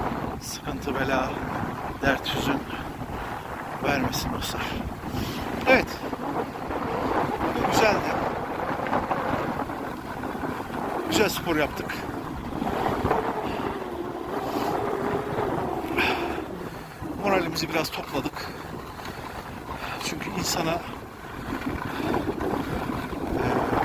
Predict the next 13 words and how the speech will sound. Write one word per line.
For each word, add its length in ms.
moral 280
de 100
lazım. 300
Yani 140
şunu 200
diyebilirsiniz, 580
"Ya 160
o 80
adamlar 360
orada 220
acı 200
çekerken 440
siz 300